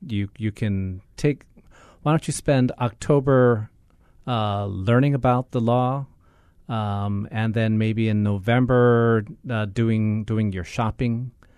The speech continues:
and, uh, really getting the quotes and comparing plans, and then plan to purchase a, uh, uh, to purchase a plan in December. Uh, 'cause,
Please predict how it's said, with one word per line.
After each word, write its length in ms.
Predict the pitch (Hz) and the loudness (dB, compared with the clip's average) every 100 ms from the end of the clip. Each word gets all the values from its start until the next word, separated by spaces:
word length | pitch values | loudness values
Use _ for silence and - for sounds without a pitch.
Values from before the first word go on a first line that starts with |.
| _ _ _ - | _ _ _ -8
and, 360 | 110 101 98 | -4 -2 -2
uh, 300 | 104 98 95 95 _ | -2 -2 -2 -6 _
really 260 | - 120 117 | -2 0 0
getting 280 | 120 113 104 | 2 0 0
the 80 | 98 | -4
quotes 680 | - 151 139 131 - - | -2 6 6 4 -2 -2
and 200 | 117 104 | -2 0
comparing 500 | 110 104 120 113 101 | -2 -2 0 0 -2
plans, 1040 | 98 135 131 127 127 127 127 123 - - _ _ _ _ _ - | -4 -2 0 2 2 0 0 -4 -8 -18 _ _ _ _ _ -14
and 320 | - 120 117 113 | -4 -2 0 0
then 1040 | 120 117 117 117 113 110 110 107 120 220 - | 2 2 2 2 2 0 0 -4 -8 -14 -6
plan 300 | 120 113 110 | 0 2 0
to 80 | |
purchase 400 | - 139 143 117 117 | 0 0 0 -2 -6
a, 140 | 104 - _ 247 | -8 -14 _ -8
uh, 340 | 117 107 107 117 143 | -6 -4 -6 -8 -12
uh, 440 | 120 113 110 107 107 - | -10 -8 -8 -12 -14 -14
to 60 | |
purchase 320 | - 160 135 110 | 0 0 0 -6
a 40 | |
plan 320 | - 113 117 | -4 -2 0
in 240 | 113 110 104 | 0 -2 -4
December. 500 | 117 - 135 87 - _ - | -6 -4 -6 -6 -16 _ -12
Uh, 240 | 110 107 | -10 -10
'cause, 300 | - 113 - | -6 -6 -6